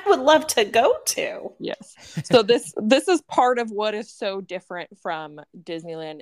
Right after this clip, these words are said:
Speaker 2: and Walt Disney World is we have two hotels on resort, and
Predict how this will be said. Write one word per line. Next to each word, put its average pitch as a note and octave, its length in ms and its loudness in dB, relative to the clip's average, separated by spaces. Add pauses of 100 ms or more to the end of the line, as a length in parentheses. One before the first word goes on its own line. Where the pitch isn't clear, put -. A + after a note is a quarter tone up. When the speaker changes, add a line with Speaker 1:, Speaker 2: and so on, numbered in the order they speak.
Speaker 2:
and D#3+ 160 -12
Walt D3+ 260 -8
Disney D#3 300 -12
World F3+ 360 -6 (320)
is F#3+ 200 -6
we A#3 160 -4
have F#3+ 460 -6 (340)
two C#4 640 -8 (840)
hotels A3+ 640 -2
on F#3+ 180 -8
resort, F#3 540 -10 (180)
and E3+ 1040 -12